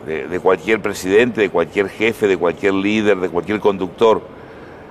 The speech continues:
Pero si no hay un sujeto, si no hay un pueblo organizado, si no hay un pueblo que participa,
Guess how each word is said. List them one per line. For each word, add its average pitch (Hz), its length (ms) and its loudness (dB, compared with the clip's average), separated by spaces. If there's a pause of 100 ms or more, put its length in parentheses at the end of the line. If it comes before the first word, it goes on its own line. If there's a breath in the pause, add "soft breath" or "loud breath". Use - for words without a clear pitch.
(420 loud breath)
Pero 87 720 4
si 101 240 -8
no 117 160 2
hay 156 140 4
un 117 460 0
sujeto, 92 680 0
si 87 160 -8
no 92 80 -2
hay 110 100 2
un 120 140 0
pueblo 127 300 4
organizado, 104 680 2
si 87 140 -10
no 90 60 -6
hay 101 60 -2
un 107 100 -2
pueblo 120 260 2
que 98 120 0
participa, 104 760 0